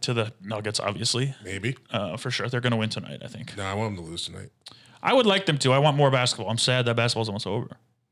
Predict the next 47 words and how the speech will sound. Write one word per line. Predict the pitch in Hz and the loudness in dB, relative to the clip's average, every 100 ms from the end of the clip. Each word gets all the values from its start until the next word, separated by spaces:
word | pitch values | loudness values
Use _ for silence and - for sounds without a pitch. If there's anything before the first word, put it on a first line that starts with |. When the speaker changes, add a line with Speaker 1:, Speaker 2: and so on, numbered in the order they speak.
| _ _ | _ _
Speaker 2:
I | 113 | -18
feel, | - - | -16 -2
yeah. | 127 151 151 139 143 _ | 4 4 4 0 -4 _
No, | 147 151 143 | 2 4 4
I | 143 | 4
want, | 180 185 | 4 4
I | 139 | 2
want | 170 | 2
the | 170 | 2
Nuggets | 143 135 - | -2 0 -2
to, | 117 110 104 | -2 -4 -4
yeah, | 156 | 0
I | |
want | 123 143 | 0 0
the | |
Heat | 139 - | -4 -8
to | |
win. | 85 - _ _ _ _ _ _ _ | -12 -16 _ _ _ _ _ _ _
'Cause | 110 101 | -6 -4
I'm | |
going | 110 117 113 | -2 0 2
to | 117 | 0
a | |
Speaker 1:
Yeah. | |
Speaker 2:
matchup | 113 104 | 0 -4
party | 104 95 | -6 -8
on | 95 92 90 | -8 -10 -8
this | 90 | -8
weekend, | 95 90 90 90 | -8 -10 -12 -12
and | 90 80 | -14 -12
Thursday | 98 87 90 | -10 -8 -10
night | 87 85 | -12 -14
we | 90 | -16
would | 85 | -14
have | 85 85 | -14 -14
a | 85 87 - _ _ _ | -14 -16 -20 _ _ _
Speaker 1:
You | - | -2
wanna | 127 | 0
watch | 113 110 120 | 2 2 0
the | 117 | 0
game | 113 | 0
at | |
a | 104 | 2
bachelor | 104 - | -2 -2
party? | 143 151 - - | -4 -4 -10 -4
Speaker 2:
Yeah. | 139 - - _ | -2 -2 -10 _
Speaker 1:
Oh. | - | -16